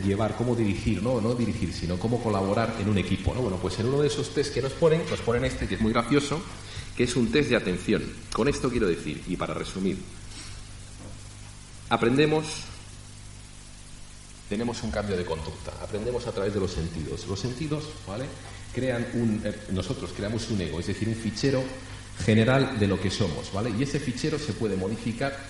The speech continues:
¿vale? Y se puede dirigir, podemos dirigir la personalidad y la educación a través del miedo, es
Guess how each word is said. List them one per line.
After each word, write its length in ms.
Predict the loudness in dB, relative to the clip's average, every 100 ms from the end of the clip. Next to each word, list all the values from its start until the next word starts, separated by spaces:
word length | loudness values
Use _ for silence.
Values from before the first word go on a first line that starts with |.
| -8
¿vale? 180 | -6 -6 -6
Y 40 |
se 140 | -8
puede 360 | -6 -2 -2 -4 -8 -12 -10
dirigir, 520 | 2 2 4 2 0
podemos 320 | 2 2 2 2
dirigir 260 | 0 0
la 80 | -2
personalidad 520 | -2 -2 0 0 0
y 80 | 2
la 80 | 2
educación 460 | 0 0 0 0 -2 -4 -10 -8
a 100 | -4
través 320 | 0 2 4 4
del 120 | 4
miedo, 400 | 4 4 4 0
es 200 | -2